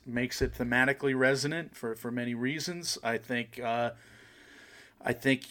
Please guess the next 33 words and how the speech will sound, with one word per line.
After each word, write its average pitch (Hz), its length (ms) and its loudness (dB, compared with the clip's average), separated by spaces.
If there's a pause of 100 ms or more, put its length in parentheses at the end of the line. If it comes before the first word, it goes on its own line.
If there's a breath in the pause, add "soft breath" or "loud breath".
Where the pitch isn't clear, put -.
what's 131 460 0
going 135 380 6
on, 151 380 6
it 120 160 0
really 131 380 6
changes, 156 680 0
and 127 100 0
that, 156 160 -2
that's 185 260 0
the - 200 -8
journey 156 400 2
you 147 100 -2
want 151 400 2
a 123 60 -4
story 135 420 2
to 113 80 -4
take, 135 380 -2
you 131 100 -14
take 175 320 -4
you 110 100 -2
on. 98 200 -6
You 104 100 -4
know, 113 140 -2
you 120 160 -4
want 135 400 -2
your 135 200 2
perspective - 1400 0 (300)
to - 120 -6
change 143 840 -2
on 113 140 -4
how 131 220 4
you 135 180 0
view 123 560 0